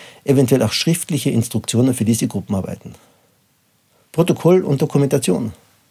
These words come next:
Stellen Sie sicher, dass alle Arbeitsergebnisse dokumentiert und auch umgehend an alle Teilnehmenden verteilt werden. Das können auch Fotoprotokolle von Pinwänden oder Flipchart-Tabellen sein.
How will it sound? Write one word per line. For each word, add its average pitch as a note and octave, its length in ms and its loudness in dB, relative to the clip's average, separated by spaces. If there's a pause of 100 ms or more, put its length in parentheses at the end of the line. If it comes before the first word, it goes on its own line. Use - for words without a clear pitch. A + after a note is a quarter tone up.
(600)
Stellen G#3 280 4
Sie F#3 100 4
sicher, E3 440 2 (300)
dass B2 180 2
alle C#3 240 2
Arbeitsergebnisse B2+ 760 0
dokumentiert B2 920 2 (240)
und C3 80 4
auch A#2 140 0
umgehend D3 640 2
an A2+ 120 4
alle A#2 200 2
Teilnehmenden B2 560 2
verteilt G2 400 -2
werden. F#2+ 320 -6 (400)
Das A#2+ 160 2
können C#3 160 0
auch G#2+ 80 0
Fotoprotokolle D#3 800 0
von G2 180 -4
Pinwänden C#3+ 560 0 (320)
oder B2+ 240 2
Flipchart-Tabellen A#2 840 0
sein. F#2 340 -4